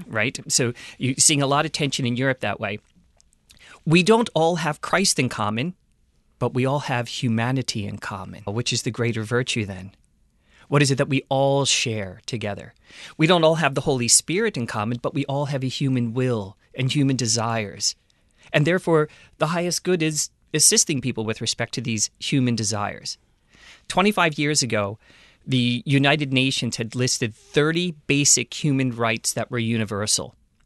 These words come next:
and the United Nations stood for those. That list has been expanded now to more than twelve hundred human rights.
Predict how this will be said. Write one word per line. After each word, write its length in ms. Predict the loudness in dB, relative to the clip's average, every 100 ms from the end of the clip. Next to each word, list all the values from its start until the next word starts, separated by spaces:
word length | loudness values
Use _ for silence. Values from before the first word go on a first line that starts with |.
| _
and 300 | 0 2 0
the 80 | 0
United 340 | 2 2 0
Nations 340 | -2 -2 0 0
stood 300 | 0 -2 -2
for 100 | -6
those. 380 | -6 -6 -8 -8 _ _ _ _ _ _
That 180 | 0 2
list 280 | 2 2 2
has 160 | -2 -2
been 160 | -2
expanded 560 | 0 -2 0 -2 -2 -6
now 300 | -10 -10 -12 _ _ _ _ _ _ -2
to 80 |
more 180 | 2 4
than 160 | 2 0
twelve 500 | 0 4 6 4 2
hundred 800 | -2 0 4 4 2 -2 -8 -12 _ _ _ _ _
human 440 | -6 -2 0 -2 -6
rights. 440 | -10 -10 -6 -8